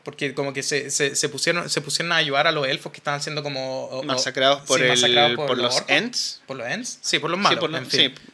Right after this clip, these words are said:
Speaker 1: Por los,
Speaker 2: Ents son los malos.
Speaker 1: por los malos. En este mundo mágico, eh, se pusieron a ayudar los japoneses a estos hueones, a estos, a estos elfos,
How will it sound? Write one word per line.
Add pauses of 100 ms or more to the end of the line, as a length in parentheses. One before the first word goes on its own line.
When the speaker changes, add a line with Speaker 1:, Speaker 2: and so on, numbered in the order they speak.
(220)
Speaker 1:
Por
los,
Speaker 2:
Ents
son
los
malos.
Speaker 1:
por
los
malos.
En
este
mundo
mágico,
eh,
se
pusieron
a
ayudar
los
japoneses
a
estos
hueones,
a
estos,
a
estos
elfos,